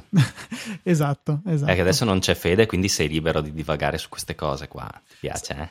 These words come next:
Speaker 1: Sì, sì, è,
Speaker 2: Eh,
Speaker 1: è,
Speaker 2: eh, sì, sì.
Speaker 1: è
Speaker 2: È
Speaker 1: che
Speaker 2: l'occasione,
Speaker 1: quello
Speaker 2: è l'occasione, è l'occasione giusta. <laughs>
Speaker 1: È che Fede poi non lo vedo in faccia perché registriamo su Skype, ma io mi immagino che quando dico ste robe
Speaker 2: È lì
Speaker 1: lui,
Speaker 2: con le mani nei capelli.
Speaker 1: cioè,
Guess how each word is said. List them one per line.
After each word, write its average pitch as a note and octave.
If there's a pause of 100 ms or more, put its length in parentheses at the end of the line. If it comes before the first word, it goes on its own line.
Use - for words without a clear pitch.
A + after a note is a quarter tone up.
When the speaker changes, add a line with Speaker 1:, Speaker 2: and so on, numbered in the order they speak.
Speaker 1:
Sì, G3+
sì, F#3
è, G3
Speaker 2:
Eh, A3
Speaker 1:
è, -
Speaker 2:
eh, G#2
sì, G#2+
sì. G#2+
Speaker 1:
è -
Speaker 2:
È G3+
Speaker 1:
che G#3
Speaker 2:
l'occasione, A#2+
Speaker 1:
quello B2
Speaker 2:
è G#2+
l'occasione, G#2+
è -
l'occasione F#2+
giusta. -
<laughs> -
Speaker 1:
È A3
che A#3
Fede A3
poi G3
non G3
lo F#3
vedo D#3+
in D#3+
faccia D#3+
perché D#3+
registriamo E3+
su F#3
Skype, E3+
ma F#3
io A3
mi A3
immagino G3+
che E3+
quando G3+
dico G#3
ste -
robe F#3+
Speaker 2:
È C#3
lì A#2+
Speaker 1:
lui, G#3+
Speaker 2:
con C#3
le A#2+
mani A2+
nei A#2+
capelli. A#2+
Speaker 1:
cioè, G#3+